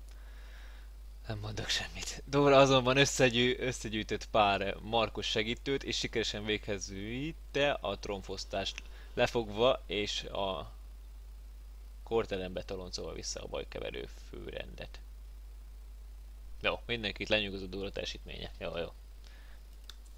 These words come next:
Isten királyság. Egy picit akkor még felgyorsítom az időt, aztán úgyis mindjárt jön haza. Aztán eszünk, fürdünk,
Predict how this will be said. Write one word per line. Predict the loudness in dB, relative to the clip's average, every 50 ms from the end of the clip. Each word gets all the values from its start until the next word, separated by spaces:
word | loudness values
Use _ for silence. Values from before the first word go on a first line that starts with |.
| -14 -10
Isten | -8 -6 -6 -4 -4 -4
királyság. | -4 -4 -4 -4 -4 -2 -2 -2 -2 -2 -6
Egy | -6 -6 -6 -6 -12 -12 -4 4
picit | 8 10 10 10 8 4 0 0
akkor | 0 0 0 -4
még | -2 2
felgyorsítom | 2 2 2 0 -6 -4 -4 -2
az | -2 2
időt, | 4 4 4 4
aztán | 2 0 0 -2 -6 -6 -6 -6
úgyis | -4 -4 -4 -4 -4
mindjárt | -4 -4 -4 -4 -4 -2
jön | -4 -4 -4 -2
haza. | -2 2 2 2 2 0 -8 -10 -10 -10 -10 -10 -10 -10 -10 -10 -8 -8
Aztán | -6 -4 -4 -4 -4 0
eszünk, | 0 0 2 2 2 0 0 -2 -6 -8 -10 -12 -12 -12 -12 -12 -8 0
fürdünk, | 2 4 4 4 4 2 0 0 -6